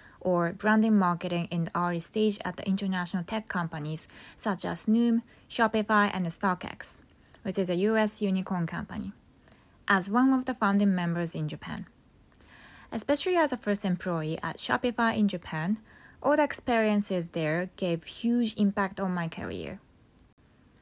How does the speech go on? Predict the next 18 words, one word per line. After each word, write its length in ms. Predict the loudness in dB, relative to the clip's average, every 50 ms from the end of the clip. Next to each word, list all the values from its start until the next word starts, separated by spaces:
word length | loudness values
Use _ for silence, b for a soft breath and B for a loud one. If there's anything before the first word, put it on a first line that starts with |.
| -4
I 160 | -2 -2 -2 0
engaged 580 | 0 2 2 2 2 2 2 2 0 -2 -6 -6
to 140 | -6 -6
cultivate 800 | -6 -6 -4 -2 -2 -2 -2 -4 -4 -4 -4 -4 -4 -4 -6 _
the 120 | -6 -6 -6
whole 400 | -4 -4 -2 -2 0 0 -2 -2
new 320 | -2 -2 -2 -2 -2 -4
ecosystem 840 | -4 -6 -8 -8 -8 -8 -6 -4 -4 -4 -4 -4 -4 -4 -4 -2 -4
of 160 | -6 -6 -4
e-commerce 680 | -4 -4 -4 -4 -6 -6 -4 -4 -2 -2 -4 -4 -6
all 200 | -6 -6 -6 -4
over 260 | -4 -6 -6 -6 -8 -8
Japan, 560 | -8 -10 -10 -6 -4 -2 -2 0 -2 -4 -6 B B B B B B B
which 180 | B -12 -10 -4
also 360 | -2 -2 0 0 -2 -2 0 0
means 380 | 0 0 -2 -2 -2 -4 -6 -6 -4
I 160 | -4 -4 -4
committed 600 | -4 -8 -8 -4 -4 -2 -2 -2 -2 -2 -4 -4